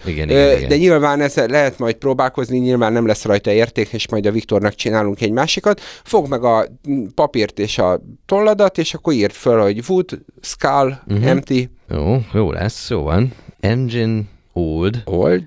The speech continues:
Speaker 1: Ezek milyen szavak? Tehát ilyen véletlenszerűen bedobál szavakat?
Speaker 2: Véletlenszerűen van egy szótár, és abból véletlenszerűen, ö,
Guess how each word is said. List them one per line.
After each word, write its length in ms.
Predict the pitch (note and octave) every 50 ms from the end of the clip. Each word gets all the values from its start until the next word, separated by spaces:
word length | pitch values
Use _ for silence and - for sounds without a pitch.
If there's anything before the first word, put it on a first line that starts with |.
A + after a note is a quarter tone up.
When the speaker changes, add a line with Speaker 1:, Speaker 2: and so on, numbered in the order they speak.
| - - _ -
Speaker 1:
Ezek 220 | A2+ A#2 B2+ C3+ C3
milyen 220 | F3 F#3 C#3+ F#2
szavak? 320 | E2+ - F2 D2 B1+ D2 -
Tehát 180 | - F2 E2+
ilyen 300 | G2 G2 F#2+ F#2+ C2+ D#2+
véletlenszerűen 720 | F2 G2 F2 F#2+ G#2+ A2+ A#2+ A#2 A2+ - C#3 C#3 C3 G#2 E2
bedobál 320 | E2+ E2 G2 G#2 A2 -
szavakat? 180 | A#3+ G#3+ - -
Speaker 2:
Véletlenszerűen 580 | - - D3+ C#3 C3+ - G3+ F#3+ F#3 E3+ D#3 D#3+
van 120 | E3+ C#3+
egy 120 | A#2+ A2+
szótár, 640 | - - - F3+ F3 E3 - - D3+ A#2+ A#2+ A#2+ A#2+ - - _ _ _ _
és 140 | - - C3+
abból 260 | B2 A#2 A2+ A2 G#2
véletlenszerűen, 1120 | A2+ A2+ G#2 G2 F#2 - G2 F#2+ - - - G2+ G2+ G2+ F#2+ F2+ F#2 F2+ E2+ F2 F#2+ F2+ -
ö, 260 | - F#2 F#2+ F2+ E2+